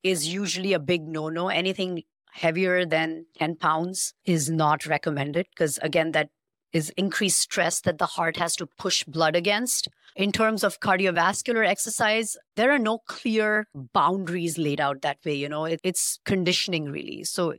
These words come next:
if they are slowly building up their exercise capacity, it's recommended that they do that.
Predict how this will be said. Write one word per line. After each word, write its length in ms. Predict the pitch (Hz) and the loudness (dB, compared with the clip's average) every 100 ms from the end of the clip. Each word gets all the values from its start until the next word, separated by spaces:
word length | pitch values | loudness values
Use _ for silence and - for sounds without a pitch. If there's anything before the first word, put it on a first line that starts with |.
| - | -2
if 420 | 214 - - - - | -2 -2 -12 -20 -8
they 160 | 185 185 | 0 2
are 100 | 180 | 2
slowly 800 | - - 202 220 226 220 220 - | 0 2 2 4 4 4 0 -4
building 380 | 151 208 214 214 | 2 2 4 2
up 140 | 196 - | 0 2
their 260 | 185 185 165 | 2 2 0
exercise 540 | 175 214 196 190 180 | -4 -4 -2 -2 -2
capacity, 800 | - 180 160 170 190 202 208 214 _ _ _ _ _ _ _ _ _ _ - | -4 -2 -2 -2 -4 -2 -4 -6 _ _ _ _ _ _ _ _ _ _ -10
it's 200 | 175 - | -6 -6
recommended 680 | 139 147 - 170 156 165 185 | 0 0 0 0 0 0 0
that 140 | 175 | 0
they 100 | 170 | 0
do 220 | 160 170 185 | -2 -2 0
that. 280 | 202 220 | 2 2